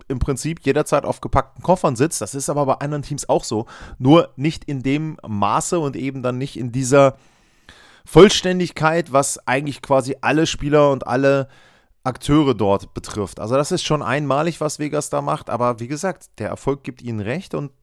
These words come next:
nochmal, es ist was Neues, was ich sehr sympathisch dann finde, dass da auch mal neue Wege gegangen werden in der N H L. Weitere Frage von Siegmund. Was sagt deine Glaskugel? Werden die jemals einen deutschen Spieler verpflichten? Tatsächlich hatten die Vegas Golden Knights schon mal jemanden aus Deutschland,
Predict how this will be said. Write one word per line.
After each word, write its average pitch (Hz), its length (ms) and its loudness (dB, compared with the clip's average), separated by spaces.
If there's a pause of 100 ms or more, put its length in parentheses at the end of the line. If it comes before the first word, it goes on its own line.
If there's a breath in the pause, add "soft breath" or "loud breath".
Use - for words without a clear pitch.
(120)
nochmal, 120 380 -6
es - 120 -12
ist - 140 -14
was 123 160 -8
Neues, 131 340 -6
was 110 140 -12
ich 120 160 -14
sehr 117 340 -4 (440 soft breath)
sympathisch 117 520 -4
dann 117 140 -6
finde, 120 300 -6
dass 113 180 -4
da 107 120 -4
auch 87 120 -6
mal 110 160 -4
neue 110 320 2
Wege 92 240 -8
gegangen 87 460 -8
werden 85 320 -8
in 92 240 -10
der 92 180 -6
N 98 140 -6
H - 160 -10
L. 107 240 0 (360 soft breath)
Weitere 156 360 0
Frage 135 480 0 (100)
von 135 380 -2
Siegmund. 180 720 0
Was 147 120 4
sagt - 220 -2
deine 147 120 2
Glaskugel? 160 760 2
Werden 139 240 2
die 139 160 -8
jemals 139 400 -2
einen 117 340 -4
deutschen 120 580 0
Spieler 165 680 2
verpflichten? - 1040 -4
Tatsächlich 131 960 -4
hatten - 460 -8
die 117 140 -6
Vegas 101 380 -4
Golden 95 320 -8
Knights 90 340 -8
schon 104 220 -6
mal 95 280 -4
jemanden 95 520 -8
aus 95 260 -12
Deutschland, 117 640 -8